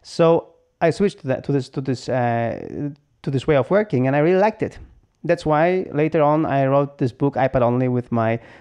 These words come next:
friend Augusto Pinot, and 'cause he was also like this. And for me, I was just, you know, iPad is a, is, is a minimum computer.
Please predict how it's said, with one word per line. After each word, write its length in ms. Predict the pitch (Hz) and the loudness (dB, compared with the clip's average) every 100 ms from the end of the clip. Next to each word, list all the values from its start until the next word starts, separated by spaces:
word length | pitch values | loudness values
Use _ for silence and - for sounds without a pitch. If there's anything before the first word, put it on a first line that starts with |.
| _ | _
friend 280 | - 135 123 | -4 0 0
Augusto 340 | 120 123 - | 0 -2 -4
Pinot, 320 | 123 127 151 - | -2 0 0 0
and 500 | 151 143 139 131 - - - - - - - | 0 2 0 -2 -12 -14 -20 -20 -20 -20 -10
'cause 160 | - 131 | -4 -2
he 100 | 180 | 0
was 140 | 147 | 0
also 260 | 123 139 135 | 0 -2 -2
like 220 | 113 117 127 | -2 -2 -2
this. 240 | 143 - - - _ _ _ _ | -2 -4 -16 -20 _ _ _ _
And 280 | 175 170 160 - _ - | 0 0 -2 -14 _ -20
for 180 | _ 185 | _ 2
me, 360 | 208 240 247 - - | 4 2 0 -6 -2
I 60 | 190 | 2
was 180 | 196 | 2
just, 260 | 202 185 - _ _ _ | 0 -6 -10 _ _ _
you 60 | 185 | 2
know, 240 | 156 135 - _ | 2 0 -8 _
iPad 300 | 160 185 202 | -2 0 2
is 140 | 185 165 | 2 0
a, 180 | 170 160 | 0 -2
is, 160 | - | -4
is 140 | 165 143 | -6 0
a 60 | 143 | 2
minimum 380 | 127 190 196 | 4 4 2
computer. 580 | 175 156 139 123 151 - | 2 2 2 2 0 -2